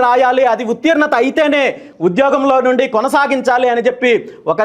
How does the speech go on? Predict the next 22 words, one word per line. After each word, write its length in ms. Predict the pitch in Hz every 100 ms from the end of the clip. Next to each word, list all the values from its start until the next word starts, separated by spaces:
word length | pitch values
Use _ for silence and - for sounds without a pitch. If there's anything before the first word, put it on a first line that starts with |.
| 214
నిబంధనని 560 | 202 277 294 294 277 220
తీసుకొచ్చారో, 640 | 240 240 247 262 254 240 214 233 - - - 139
దీన్ని 340 | 277 311 294 254 262 269 - - _ - 139
భారతదేశంలో 760 | 185 247 277 277 285 277 277 269 262
ఉన్న 100 | 262 233
అన్ని 260 | 254 294 330 269
రాష్ట్రాల్లో 540 | 277 - 269 277 277 233
వ్యతిరేకిస్తూ, 640 | 233 277 277 269 - 277 233 226 - - 165
దీనిపైన 360 | 277 277 277 277 277
కౌంటర్ 360 | 233 302 330 247
ఫైల్ 200 | 294 269 240
ఫైల్ 220 | 247 269 269
చేస్తూ 300 | 254 262 269 226 - - - -
సుప్రీంకోర్టులో 580 | - 311 311 294 277 277 233
పోరాటం 360 | 254 269 269 254
చేస్తుంటే, 460 | 254 247 247 247 247 214 190 - - 175
ఆంధ్రప్రదేశ్ 640 | 240 285 277 262 269 269 269
ప్రభుత్వం 420 | 247 247 277 254 247
మాత్రము 400 | 240 240 247 240 226 165 - -
తేలుగుట్టిన 520 | 240 277 285 269 262 247
దొంగల్లాగా 540 | 220 247 254 240 240 240 196 - - - 170
నిద్రావస్థలో 640 | 226 277 294 277 277 269